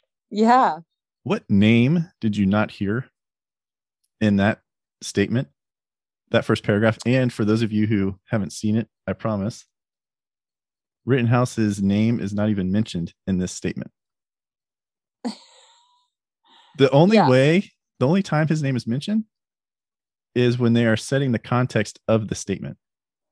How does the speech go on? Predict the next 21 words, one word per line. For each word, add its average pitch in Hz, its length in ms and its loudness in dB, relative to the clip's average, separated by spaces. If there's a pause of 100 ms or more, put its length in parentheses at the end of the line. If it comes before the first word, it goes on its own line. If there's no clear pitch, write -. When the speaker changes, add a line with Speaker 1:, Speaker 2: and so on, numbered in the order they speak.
(520)
Speaker 2:
Governor 127 300 4
Speaker 1:
Right. 98 120 4
Speaker 2:
Tony 135 260 4
Evers 117 380 2
today 110 240 -2
released 104 360 -4
the 110 60 -6
following 110 340 0
statement 104 460 -2 (200)
regarding 104 380 0
the 95 60 -4
verdict 98 400 -4
in 98 180 -4
the 87 100 -2
Rittenhouse 95 480 -6
case. - 400 -12 (560)
But 95 140 -6
nowhere 147 500 2
in 139 80 -2
his 139 160 -4
statement 95 480 -6